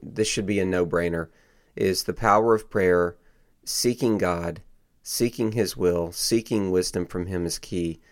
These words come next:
Uh, if you're not a believer, then this one doesn't apply to you. But if you are,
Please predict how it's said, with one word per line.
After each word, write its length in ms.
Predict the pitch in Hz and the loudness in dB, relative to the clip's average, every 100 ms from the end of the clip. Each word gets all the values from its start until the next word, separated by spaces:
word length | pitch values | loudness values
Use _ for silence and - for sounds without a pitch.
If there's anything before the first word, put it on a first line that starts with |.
| _ _ _ | _ _ _
Uh, 160 | - 95 | -2 0
if 160 | 107 - | 0 0
you're 80 | 107 | 2
not 220 | 98 110 | 4 4
a 40 | |
believer, 560 | 113 104 95 98 113 117 | 2 0 0 0 2 2
then 160 | 117 120 | 2 0
this 180 | - | 2
one 80 | 151 | 2
doesn't 220 | 143 143 | 2 2
apply 300 | 127 - 147 | -2 0 0
to 140 | 147 98 | 0 -4
you. 220 | - 87 - _ _ - | -4 -6 -14 _ _ -2
But 100 | 107 | 2
if 160 | 107 104 | 2 2
you 160 | 90 | 2
are, 460 | 117 151 92 90 | 4 4 4 2